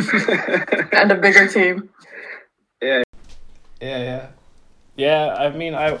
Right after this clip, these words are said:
Speaker 2: I was at the Olympics when there was also covid, so yeah,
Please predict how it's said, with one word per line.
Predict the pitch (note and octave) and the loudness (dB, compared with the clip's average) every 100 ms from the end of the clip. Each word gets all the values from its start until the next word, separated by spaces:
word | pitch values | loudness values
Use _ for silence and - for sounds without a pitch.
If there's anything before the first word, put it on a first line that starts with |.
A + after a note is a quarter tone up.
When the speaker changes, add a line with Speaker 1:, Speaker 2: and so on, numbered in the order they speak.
| - | -2
Speaker 2:
I | D3 | -2
was | D3 D3 | 0 0
at | C#3+ | -2
the | C#3+ | -2
Olympics | C#3 C#3+ C#3+ C#3+ - - | -4 -8 -12 -14 -14 -18
when | - C3+ | -12 -10
there | C3 | -8
was | C3 B2 | -8 -8
also | C3+ C3 | -10 -10
covid, | B2 D3 C#3+ D3+ D3+ | -12 -10 -8 -8 -12
so | - C3 B2 B2+ - _ - _ _ - - - - - - | -12 -10 -8 -10 -20 _ -20 _ _ -20 -20 -20 -20 -16 -2
yeah, | C3 C3 B2+ | 2 2 -2